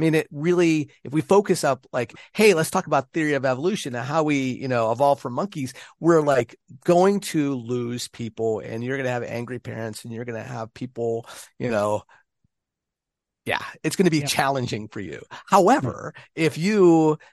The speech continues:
Speaker 1: uh, you know, change the focus and change the conversation and focus on the phenomenon and the
Speaker 2: Mm-hmm.
Speaker 1: questions that relate to the phenomenon, right? And then say, "Okay, that," then, you know, s-, kinda scale up a little bit on that without necessarily <laughs> scaling all the way out, right?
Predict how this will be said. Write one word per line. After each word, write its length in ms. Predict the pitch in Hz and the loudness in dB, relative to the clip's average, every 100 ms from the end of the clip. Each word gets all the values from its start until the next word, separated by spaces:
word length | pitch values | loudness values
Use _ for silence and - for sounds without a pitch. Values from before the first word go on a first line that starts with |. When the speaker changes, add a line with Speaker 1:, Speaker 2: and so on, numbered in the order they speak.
| _ 147 | _ -2
Speaker 1:
uh, 60 | |
you 180 | 147 139 | 0 2
know, 140 | 131 | 0
change 460 | 120 - 180 190 - | -2 -4 -2 -2 -2
the 100 | 143 | -4
focus 400 | - 151 127 - | -2 -4 -4 -8
and 100 | 123 | -6
change 260 | 143 151 143 | -4 -4 -4
the 40 | |
conversation 540 | 131 120 113 117 - 123 | -4 -4 -4 -10 -8 -4
and 80 | |
focus 300 | 175 185 170 - | -2 -2 -2 -4
on 160 | 143 | -4
the 60 | 123 - | -4 -6
phenomenon 560 | 123 214 165 90 82 - 170 - _ _ - | -4 -2 -2 -6 -10 -16 -20 -20 _ _ -6
and 100 | 139 | -4
the 40 | |
Speaker 2:
Mm-hmm. 60 | 110 | 0
Speaker 1:
questions 300 | 151 123 131 | 0 0 -4
that 140 | 104 | -6
relate 260 | 123 196 - | -2 -2 -2
to 80 | 117 | -8
the 60 | |
phenomenon, 520 | - - - - 78 101 | -10 -16 -16 -16 -16 -10
right? 300 | 107 147 - _ _ _ | -6 -6 -10 _ _ _
And 180 | 131 139 | -2 0
then 320 | 135 131 131 - | 0 0 -6 -6
say, 320 | - 147 131 | 0 0 0
"Okay, 320 | 151 - 156 | -2 -2 -2
that," 260 | 131 127 147 | -4 -6 0
then, 380 | 151 143 131 127 _ _ - | 0 0 -6 -10 _ _ -8
you 60 | 185 | -4
know, 80 | |
s-, 100 | 135 | -4
kinda 260 | - 180 160 | -2 -2 -2
scale 340 | - - 143 | -4 0 4
up 200 | 143 - _ - | 4 2 _ -8
a 60 | 120 | -6
little 240 | 165 196 | -4 -4
bit 100 | 104 | -4
on 200 | 90 101 | -4 -6
that 280 | 101 104 - - | -4 -6 -8 -8
without 340 | 135 135 131 | -4 -2 -2
necessarily 640 | 135 127 123 131 117 113 - _ | -4 -10 -6 -4 -2 -6 -10 _
<laughs> 160 | _ - | _ -14
scaling 460 | - - 160 135 | -10 -2 0 0
all 400 | - 110 147 180 | 0 4 6 6
the 100 | 139 | 4
way 160 | - - | -2 -8
out, 300 | 110 67 82 | -10 -10 -10
right? 320 | 120 127 | -6 -6